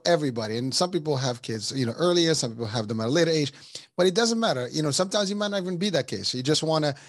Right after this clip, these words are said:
live a longer and healthier life to your point without any assistance, right?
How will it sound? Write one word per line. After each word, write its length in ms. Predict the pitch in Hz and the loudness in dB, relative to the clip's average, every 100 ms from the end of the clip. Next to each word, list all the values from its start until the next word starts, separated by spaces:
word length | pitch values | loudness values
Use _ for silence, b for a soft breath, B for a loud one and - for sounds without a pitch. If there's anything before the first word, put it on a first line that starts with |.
| B | B
live 240 | 151 175 160 | 4 4 4
a 80 | 147 | 2
longer 480 | 143 160 160 160 | 2 2 4 2
and 80 | 147 | 2
healthier 400 | 127 135 135 127 | 0 -2 0 -4
life 420 | 127 131 123 - - | 0 -2 -2 -8 -4
to 100 | 127 | -2
your 100 | 120 | 0
point 200 | 151 127 | 0 0
without 240 | 131 127 | 0 0
any 120 | 127 | -2
assistance, 540 | 117 - 143 - 117 - | 0 0 0 -2 -4 -2
right? 220 | 127 | 0